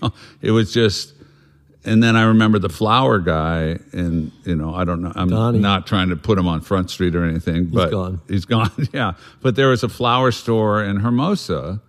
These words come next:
Speaker 1: and you'd go in and pick up Dilaudid or trade for 'em or whatever. I'd trade syrup or whatever for it, and then you'd always come out with a bouquet of flowers and a bunch of Dilaudid. And,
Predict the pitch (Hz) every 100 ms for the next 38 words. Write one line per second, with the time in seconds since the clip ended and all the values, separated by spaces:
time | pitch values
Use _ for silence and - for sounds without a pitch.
0 | _ _ _ _ - 104 98 95 98 104
1 | 107 98 104 113 113 113 120 110 104 -
2 | - _ _ 101 92 90 - 113 117 82
3 | 101 90 87 127 147 87 92 92 - -
4 | - 98 85 - 117 127 139 117 - 87
5 | 85 87 87 92 92 87 87 85 87 -
6 | 92 80 - 104 95 92 - 87 82 80
7 | 87 85 98 107 78 80 85 85 80 76
8 | - 85 85 85 - - _ 110 120 127
9 | - 135 113 104 104 87 85 92 - 101
10 | 98 78 80 87 - - 87 82 107 107
11 | 139 104 80 85 90 - 92 92 90 95
12 | 92 - 78 85 85 123 117 69 90 90
13 | - 90 85 85